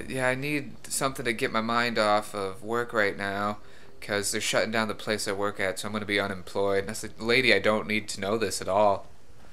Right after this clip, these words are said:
Like, I literally do not need to know what you're talking about at all. Like, you don't, you don't need to tell me about your personal life. Just give me your money. Oh, Jesus.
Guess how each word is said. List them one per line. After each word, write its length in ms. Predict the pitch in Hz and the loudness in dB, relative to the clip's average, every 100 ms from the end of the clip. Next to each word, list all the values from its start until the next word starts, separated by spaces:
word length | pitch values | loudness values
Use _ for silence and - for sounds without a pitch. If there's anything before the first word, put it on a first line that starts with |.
| - - - - | -12 -12 -12 -6
Like, 140 | 98 | -2
I 40 | 95 | 0
literally 380 | 101 110 120 117 | 0 -4 -2 -4
do 120 | 104 | -4
not 260 | 104 101 | 0 0
need 120 | 104 101 | 0 -4
to 80 | 101 | -4
know 300 | 101 98 - - - - - - - - - | -2 -2 -4 -8 -12 -12 -12 -12 -12 -12 -10
what 280 | 110 107 - | 0 2 2
you're 120 | 110 | -4
talking 340 | 107 110 101 104 | 2 4 4 4
about 140 | 98 | 2
at 60 | 95 | 4
all. 140 | 98 | 4
Like, 160 | 95 98 | 2 -2
you 60 | |
don't, 220 | 104 110 113 | 0 0 0
you 60 | |
don't 100 | 123 | 0
need 80 | 131 | 0
to 60 | 135 | 0
tell 100 | 143 | 2
me 60 | |
about 60 | 117 | 2
your 80 | 117 | 4
personal 300 | 139 131 117 | 2 4 6
life. 160 | 110 | 6
Just 140 | - - | 4 -2
give 80 | |
me 60 | 127 | -2
your 80 | 139 | 2
money. 240 | 131 123 - - - | 4 4 0 -2 8
Oh, 160 | 190 | 8
Jesus. 540 | - 170 180 104 - | 10 4 4 2 -2